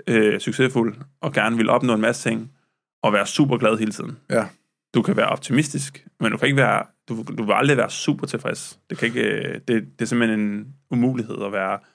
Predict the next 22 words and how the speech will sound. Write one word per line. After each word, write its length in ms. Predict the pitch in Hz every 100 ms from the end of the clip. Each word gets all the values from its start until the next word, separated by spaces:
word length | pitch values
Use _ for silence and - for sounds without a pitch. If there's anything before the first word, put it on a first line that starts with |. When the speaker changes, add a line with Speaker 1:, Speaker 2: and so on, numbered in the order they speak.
| _ _ _ _ _ _ _ -
Speaker 1:
at 80 |
sidde 240 | 107 131 127
og 60 |
være, 220 | 110 104 98 - - -
"Jamen, 380 | 117 107 104 101
jeg 180 | 113
vil 80 | 147
gerne 140 | 135 131
være 100 | 113
bedre." 400 | 117 127 117 101 - _ _ _ _ _ _ _ _ _ _ _ _ _ -
Men 200 | 117 107
hvis 120 | 110
du 80 | -
er 40 |
super 340 | 107 - 165 127
tilfreds 360 | - - 117
med 80 | 110
det, 40 | -
du 60 |
laver, 260 | 104 101 110
så 120 | -
hvordan 460 | 98 - 113 107